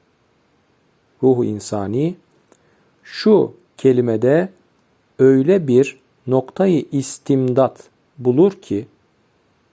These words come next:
noktayı istimdat, imdat, yardım noktası, yardım alacak bir nokta. Bütün hacatını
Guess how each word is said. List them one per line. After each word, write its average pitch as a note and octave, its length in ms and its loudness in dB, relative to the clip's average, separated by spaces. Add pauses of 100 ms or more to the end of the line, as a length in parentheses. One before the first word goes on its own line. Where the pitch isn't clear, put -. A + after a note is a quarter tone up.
noktayı B2 360 -4
istimdat, A2+ 520 -6 (1300)
imdat, C3 500 -2
yardım A#2+ 500 0 (340)
noktası, G2+ 480 -12 (800)
yardım A#2 360 -2
alacak A2 420 -6
bir G#2+ 120 -4
nokta. G2 360 -12 (1160)
Bütün C#3 580 0 (300)
hacatını C#3 1160 0